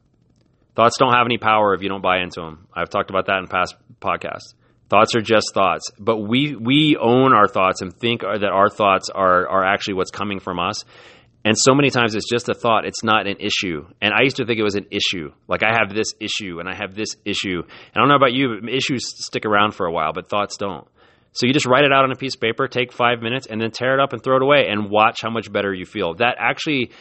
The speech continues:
has a process in your nervous system of resetting your nervous system and, and, and getting out of that hypersensitive, hypervigilant mode that's gonna cause this burnout to happen. So start doing that.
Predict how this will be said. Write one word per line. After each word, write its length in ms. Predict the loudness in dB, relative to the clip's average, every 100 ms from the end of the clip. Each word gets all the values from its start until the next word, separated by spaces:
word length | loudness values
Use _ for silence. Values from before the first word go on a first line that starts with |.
| _
has 200 | -6 -2
a 60 | -2
process 640 | 2 4 4 2 -2 -2 -4
in 160 | -6 -4
your 160 | -2 -2
nervous 320 | 0 -2 -4
system 320 | -6 -4 -4
of 160 | -2 0
resetting 520 | 0 2 2 2 2
your 100 | 0
nervous 300 | 0 -2 -2
system 360 | -4 -4 -4 -6 -18 -8
and, 280 | -2 0 0
and, 380 | -2 0 -2 -4
and 260 | -4 -2
getting 240 | 0 2 4
out 240 | 4 2
of 60 | 2
that 140 | -2
hypersensitive, 840 | -2 -6 -4 -6 -4 -6 -4 -4
hypervigilant 760 | -2 -4 -2 -2 -2 -2 -2 -2
mode 320 | 0 0 0
that's 200 | -2 -2
gonna 180 | -2 -2
cause 440 | 2 4 4 2 -6 -20 -8
this 160 | -8
burnout 340 | 2 2 4 0
to 100 | 0
happen. 440 | 2 2 0 -6 -12 _
So 140 | -10 -8
start 480 | -2 4 4 4
doing 320 | 0 -2 0 0
that. 380 | 2 2 -2